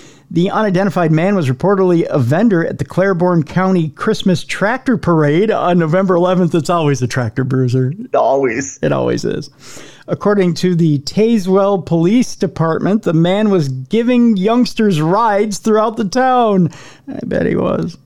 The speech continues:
Speaker 1: Footage posted online showed a man driving a red tractor with multiple carriages bearing the words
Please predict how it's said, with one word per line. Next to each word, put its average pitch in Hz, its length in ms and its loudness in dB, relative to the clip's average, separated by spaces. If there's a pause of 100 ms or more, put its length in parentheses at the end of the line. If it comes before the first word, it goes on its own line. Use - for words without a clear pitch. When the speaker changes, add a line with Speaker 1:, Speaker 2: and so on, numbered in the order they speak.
(640)
Speaker 1:
Footage 220 600 0
posted 208 360 0
online 196 540 2
showed 208 260 0
a 180 60 2
man 190 280 2
driving 175 340 0
a 165 40 0
red 170 260 2
tractor 175 440 0
with 143 160 2
multiple 156 440 -2
carriages 175 800 0
bearing 175 320 0
the 156 80 2
words 175 460 0